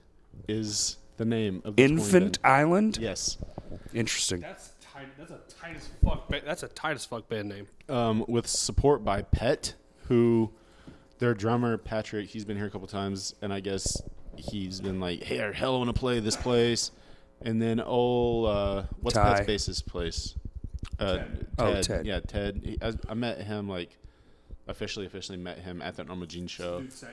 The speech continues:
Speaker 3: I've, I've, we, we've, we've kn-
Speaker 2: Y'all, y'all.
Speaker 3: yeah. We, we've known who each other are for years,
Speaker 1: Yeah.
Speaker 3: and then today was the actual, the first time that we've actually, like, met, met.
Speaker 1: Yeah.
Speaker 3: 'Cause it used to be in Head Cold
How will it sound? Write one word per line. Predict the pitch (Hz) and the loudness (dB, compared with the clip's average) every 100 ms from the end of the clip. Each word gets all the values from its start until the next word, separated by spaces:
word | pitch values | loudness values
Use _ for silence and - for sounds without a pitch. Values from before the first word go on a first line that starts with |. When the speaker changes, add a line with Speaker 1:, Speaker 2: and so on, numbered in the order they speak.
| 117 110 _ - - | -18 -20 _ -20 -16
Speaker 3:
I've, | 135 139 135 131 | -14 -14 -16 -16
I've, | 135 135 139 139 | -14 -14 6 6
we, | 143 | 6
we've, | 143 143 - - - - | -4 -10 -10 -12 -12 -6
we've | 139 123 | -4 -2
kn- | 127 135 | -4 -4
Speaker 2:
Y'all, | 127 139 - | -6 -10 -10
y'all. | 123 | -6
Speaker 3:
yeah. | - 101 - - - | -4 -2 -4 -4 0
We, | 143 170 | 8 8
we've | 165 170 151 | 8 4 4
known | 151 139 170 180 | 6 8 10 10
who | 180 | 8
each | 151 165 | 8 6
other | 147 | 6
are | 127 135 | 6 6
for | 135 | 4
years, | 113 107 113 127 147 160 | 2 2 4 4 4 2
Speaker 1:
Yeah. | 156 | 4
Speaker 3:
and | 135 | 4
then | 123 113 | 4 2
today | - 117 123 | 2 4 6
was | 127 117 117 | 4 2 0
the | 117 | 2
actual, | 110 104 123 | 2 4 2
the | 107 | 2
first | - 113 | 4 4
time | 123 | 4
that | 110 | 2
we've | 107 110 104 | 2 4 4
actually, | 98 - 107 | 2 0 0
like, | 98 104 | -2 -2
met, | 113 101 107 143 | 0 2 0 2
met. | 123 127 - - | 2 2 -2 -4
Speaker 1:
Yeah. | 76 - - | -4 -4 -4
Speaker 3:
'Cause | - 127 | 2 6
it | |
used | 143 - | 6 6
to | |
be | 190 | 6
in | 175 | 8
Head | 156 120 | 6 4
Cold | 127 123 117 | 4 4 2